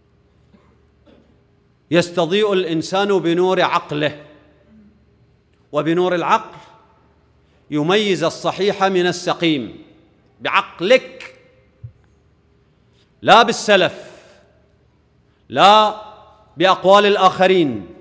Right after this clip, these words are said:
تعرف الحق من الباطل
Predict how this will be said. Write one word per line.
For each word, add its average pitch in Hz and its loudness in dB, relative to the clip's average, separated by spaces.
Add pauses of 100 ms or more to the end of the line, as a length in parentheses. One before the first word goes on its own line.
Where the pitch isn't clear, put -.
(1400)
تعرف 208 6
الحق 196 0
من 208 4
الباطل 156 0